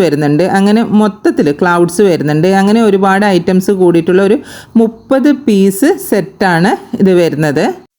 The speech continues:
ഓൺലൈൻ പേയ്മെന്റ് ആയിട്ടും അതുപോലെ നൂറ്റി അമ്പത്തി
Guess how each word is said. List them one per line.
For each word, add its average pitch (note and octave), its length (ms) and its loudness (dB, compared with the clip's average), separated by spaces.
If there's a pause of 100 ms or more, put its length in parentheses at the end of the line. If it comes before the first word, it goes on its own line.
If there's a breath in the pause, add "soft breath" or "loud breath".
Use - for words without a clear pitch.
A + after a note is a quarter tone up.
(280)
ഓൺലൈൻ F#3+ 340 2 (100)
പേയ്മെന്റ് F#3 460 2
ആയിട്ടും D3+ 360 -2 (220)
അതുപോലെ F#3 540 0 (100)
നൂറ്റി F#3+ 300 2 (120)
അമ്പത്തി F#3 360 0